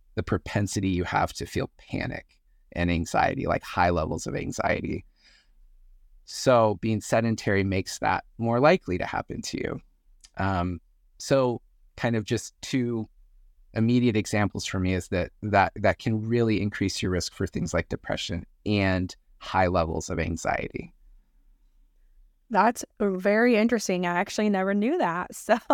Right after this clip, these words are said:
Speaker 2: that's really cool. Thank you for sharing that. Um, so over all of your answers you've given, I've heard this similar notion that moving your body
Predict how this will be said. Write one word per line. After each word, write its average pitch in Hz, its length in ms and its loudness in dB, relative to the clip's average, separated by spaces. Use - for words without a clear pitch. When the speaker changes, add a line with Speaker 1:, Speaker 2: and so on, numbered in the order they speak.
Speaker 2:
that's 220 400 2
really 208 240 0
cool. 233 200 2
Thank 196 200 0
you 208 100 0
for 185 140 -2
sharing 240 460 2
that. 147 300 -2
Um, 190 380 4
so 233 440 4
over 277 760 4
all 233 220 8
of 254 80 2
your 269 140 -2
answers 208 440 -2
you've 208 160 0
given, 185 540 0
I've 208 280 2
heard 220 340 2
this 208 260 -4
similar 220 640 2
notion 175 600 0
that 175 180 -2
moving 214 280 4
your 220 140 4
body 175 480 0